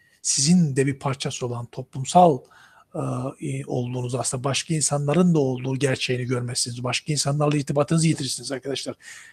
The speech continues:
Yabancılaşma, toplumsal yabancılaşma dediğimiz zaman, e, bunu da kastediyor. Sadece insanın kendine yabancılaşması değil, hem cinsine yabancılaşması,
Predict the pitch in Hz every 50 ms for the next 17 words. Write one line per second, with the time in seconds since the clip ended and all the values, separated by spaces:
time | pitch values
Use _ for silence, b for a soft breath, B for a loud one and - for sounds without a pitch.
0 | B _ - 131 120 139 135 135 135 139 143 135 135 - - 240 233 - - 147
1 | - - 147 135 - 165 156 151 147 143 147 143 139 139 143 127 - - 170 147
2 | 139 160 185 247 269 220 214 185 165 147 135 b b b b b b b b b
3 | b _ - 135 131 131 127 127 127 127 123 120 127 151 165 175 180 - - 127
4 | 113 - - 123 120 120 117 - 143 139 135 135 139 135 139 139 131 - - 139
5 | 139 135 - - 139 139 139 139 131 135 131 - - 262 269 254 220 175 170 180
6 | 180 170 160 135 - 160 151 139 139 135 127 127 127 127 - - 131 - - 131